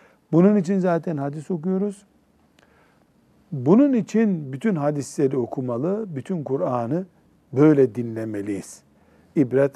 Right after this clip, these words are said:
almak için. Evet Hafız Efendi, şimdi bu mübarek hadisi şerifi Ebu Musa el-Eş'ari radıyallahu anh'ın rivayetini tercümesinden okuyalım.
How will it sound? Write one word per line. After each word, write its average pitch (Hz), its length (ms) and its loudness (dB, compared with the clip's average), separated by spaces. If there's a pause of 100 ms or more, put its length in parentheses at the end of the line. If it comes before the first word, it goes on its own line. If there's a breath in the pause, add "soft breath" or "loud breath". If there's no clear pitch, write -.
(140)
almak 120 400 -2
için. - 180 -16 (460 soft breath)
Evet 185 200 2
Hafız 160 280 2
Efendi, 143 300 -4
şimdi 160 480 0 (1300)
bu 147 260 0
mübarek 139 540 4 (480 soft breath)
hadisi 131 420 0
şerifi 131 420 0
Ebu 135 280 0
Musa 131 340 -4
el-Eş'ari 127 640 -6 (460 soft breath)
radıyallahu 127 420 0
anh'ın 127 280 -4
rivayetini 123 600 -2
tercümesinden 160 840 0 (220)
okuyalım. 95 420 -6